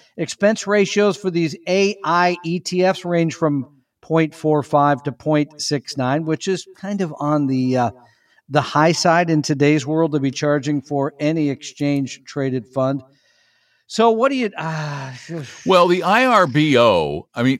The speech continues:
Speaker 2: their, their expense ratio is point four seven, which in the grand scheme of those other funds sounds pretty good.
Speaker 1: Yeah.
Speaker 2: But the fact is, they,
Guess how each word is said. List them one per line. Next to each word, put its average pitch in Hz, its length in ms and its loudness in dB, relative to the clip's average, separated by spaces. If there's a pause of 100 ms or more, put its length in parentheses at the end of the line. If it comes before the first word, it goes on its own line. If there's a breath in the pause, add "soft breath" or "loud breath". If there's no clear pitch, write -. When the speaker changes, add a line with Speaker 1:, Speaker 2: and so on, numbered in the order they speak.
Speaker 2:
their, 127 180 0
their 185 320 0
expense 185 360 -4
ratio 120 300 0
is 98 80 -2
point 123 300 -4
four 104 180 -4
seven, 113 400 -2 (340 soft breath)
which 131 300 -2
in 202 220 0
the 180 120 0
grand 139 320 0
scheme 160 280 -4
of 110 160 0
those 107 240 0
other 190 200 2
funds 107 320 0
sounds 151 340 -2
pretty 117 220 -4
good. 135 380 0 (240)
Speaker 1:
Yeah. 156 160 -6
Speaker 2:
But 214 120 0
the 160 80 -4
fact 214 300 0
is, 160 180 2
they, 165 140 2